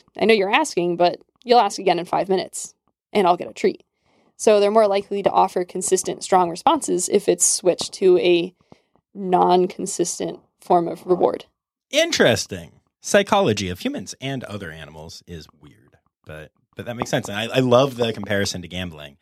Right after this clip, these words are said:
Speaker 1: Yeah.
Speaker 2: Because, boy, we have, have all been there.
Speaker 1: It's actually, I learned that in school, too, um, because they were like, "Just think of it that way," because people will keep trying to get that jackpot.
Speaker 2: Oh, yeah.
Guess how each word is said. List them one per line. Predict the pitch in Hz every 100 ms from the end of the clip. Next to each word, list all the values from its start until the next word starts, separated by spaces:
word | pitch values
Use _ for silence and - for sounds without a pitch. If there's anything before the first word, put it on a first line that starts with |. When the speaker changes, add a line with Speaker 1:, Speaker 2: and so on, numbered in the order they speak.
| _
Speaker 1:
Yeah. | 202 - -
Speaker 2:
Because, | 98 95 85
boy, | - 95 101
we | 90 87
have, | 101 87 -
have | 95 90
all | 92
been | 95 104 107
there. | 110 117 95 98 - - 240
Speaker 1:
It's | 233
actually, | 269 269 254 -
I | 208 190 185
learned | 196 208
that | 208
in | 202
school, | - 254 -
too, | - 208 190 202
um, | 190 180 175 180 220 - _ _ -
because | 214 214 185 180 - - _
they | 196 202
were | 196
like, | 180 180 - _ _
"Just | - 214
think | - 240
of |
it | 311
that | 349 -
way," | -
because | 196 202 196 -
people | 214 262 233
will | 202 214
keep | - 233 254
trying | - 254 254 202 202 220
to | -
get | 180 175
that | 202 202
jackpot. | 202 277 - 160 117
Speaker 2:
Oh, | 104 147
yeah. | 202 120